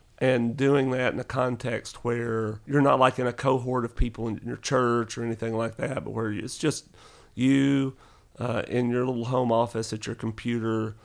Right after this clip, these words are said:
attending an online, uh, course and,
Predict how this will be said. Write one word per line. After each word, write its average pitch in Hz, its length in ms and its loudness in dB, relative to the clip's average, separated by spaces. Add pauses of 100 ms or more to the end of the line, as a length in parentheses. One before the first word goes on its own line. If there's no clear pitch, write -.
(120)
attending 127 300 -2
an 110 80 -2
online, 113 640 -2 (180)
uh, 117 60 -14 (180)
course 117 500 -4
and, 107 260 -8